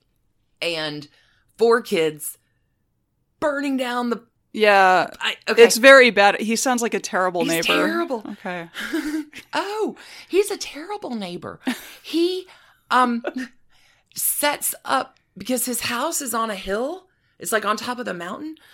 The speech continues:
Speaker 1: So he sets up these outrageously huge sound speaker systems and blares Christmas music, 'cause that's the one time of the year he's home to the town. Oh my God. Okay. So Vivian at this point, like,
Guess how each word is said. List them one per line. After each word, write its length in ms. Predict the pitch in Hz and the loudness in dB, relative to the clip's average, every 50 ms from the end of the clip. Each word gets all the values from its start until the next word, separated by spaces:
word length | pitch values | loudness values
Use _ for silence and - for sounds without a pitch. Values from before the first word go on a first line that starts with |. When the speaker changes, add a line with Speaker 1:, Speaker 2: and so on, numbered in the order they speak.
| - _ _ | -20 _ _
Speaker 1:
So 140 | - - 220 | -8 -6 -6
he 100 | 226 208 | -6 -6
sets 320 | 202 - 254 254 - - - | -6 -6 -8 -8 -8 -8 -10
up 140 | - - - | -10 -10 -10
these 220 | 226 233 202 - - | -12 -12 -12 -10 -8
outrageously 960 | 185 196 - 147 202 196 185 202 208 208 226 202 233 240 - - - - 226 | -8 -8 -8 -10 -12 -12 -8 -8 -6 -6 -8 -8 -10 -10 -10 -10 -10 -10 -10
huge 560 | 208 - - - 208 214 214 214 214 - - - | -10 -12 -14 -14 -12 -12 -12 -12 -12 -10 -10 -10
sound 360 | - 214 196 190 208 226 233 | -8 -8 -8 -8 -8 -8 -10
speaker 400 | - - 262 262 240 - 294 294 | -10 -10 -12 -12 -12 -12 -14 -12
systems 720 | 285 - 330 320 - - 359 349 349 339 339 339 - - - _ _ _ - - - _ - | -12 -12 -10 -10 -10 -10 -10 -12 -12 -12 -14 -14 -16 -18 -20 _ _ _ -20 -20 -20 _ -8
and 180 | 202 208 190 | -8 -6 -6
blares 460 | - 220 208 226 220 240 240 226 - | -6 -6 -4 -2 -2 -2 -2 -4 -6
Christmas 600 | - - - 226 233 - - - 311 311 - - | -8 -8 -10 -8 -8 -8 -8 -8 -8 -8 -10 -10
music, 300 | - 349 339 226 - - | -10 -10 -8 -8 -10 -10
'cause 120 | - 214 190 | -10 -8 -4
that's 280 | 220 202 - 208 - | -4 -4 -4 -4 -6
the 80 | - 208 | -6 -6
one 200 | 196 190 190 196 | -4 -4 -6 -8
time 220 | 196 226 226 202 | -8 -8 -8 -8
of 60 | 208 196 | -6 -6
the 80 | 196 | -6
year 200 | 185 180 180 185 | -6 -6 -8 -8
he's 180 | 185 190 170 - | -8 -10 -12 -10
home 300 | 185 185 185 196 214 208 - _ _ _ _ _ _ _ _ | -8 -8 -8 -8 -10 -12 -14 _ _ _ _ _ _ _ _
to 380 | - - 240 233 226 233 226 | -10 -6 -4 -4 -4 -4 -4
the 120 | 202 220 214 | -6 -8 -8
town. 580 | 220 214 214 202 208 220 240 254 254 269 269 _ _ _ _ _ _ _ _ _ _ _ _ _ _ _ _ _ _ _ _ _ _ _ _ _ _ _ _ _ | -6 -6 -4 -2 -2 -2 -4 -6 -8 -10 -14 _ _ _ _ _ _ _ _ _ _ _ _ _ _ _ _ _ _ _ _ _ _ _ _ _ _ _ _ _
Oh 80 | - 175 | -20 -18
my 100 | 170 156 | -18 -18
God. 260 | - 165 156 156 - _ - | -18 -18 -20 -20 -20 _ -18
Okay. 260 | 208 - 208 175 - _ _ _ _ _ _ _ _ _ _ _ _ _ _ _ _ | -16 -16 -16 -18 -18 _ _ _ _ _ _ _ _ _ _ _ _ _ _ _ _
So 340 | _ - - 285 277 269 240 | _ -8 -4 -4 -4 -4 -4
Vivian 440 | 208 202 294 320 381 392 392 381 302 | -6 -8 -8 -4 -4 -4 -4 -2 -4
at 160 | 254 196 - | -4 -4 -4
this 220 | 190 190 - - | -6 -6 -6 -6
point, 400 | - - 165 131 107 101 - - _ _ _ _ _ _ _ _ _ _ | -6 -6 -6 -6 -6 -8 -10 -14 _ _ _ _ _ _ _ _ _ _
like, 180 | 196 190 - | -10 -10 -10